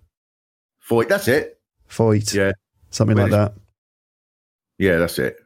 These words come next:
Speaker 1: Foit. Yeah, I can't, I see I've lost it completely now, but I, but yeah. Oh, and here's one. T-,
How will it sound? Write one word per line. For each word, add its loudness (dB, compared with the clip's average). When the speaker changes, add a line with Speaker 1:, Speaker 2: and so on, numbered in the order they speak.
Speaker 1:
Foit. -4
Yeah, 2
I 0
can't, 2
I 2
see 0
I've 0
lost -2
it 2
completely 0
now, 0
but 0
I, 2
but 0
yeah. 0
Oh, 0
and 0
here's 0
one. -2
T-, 0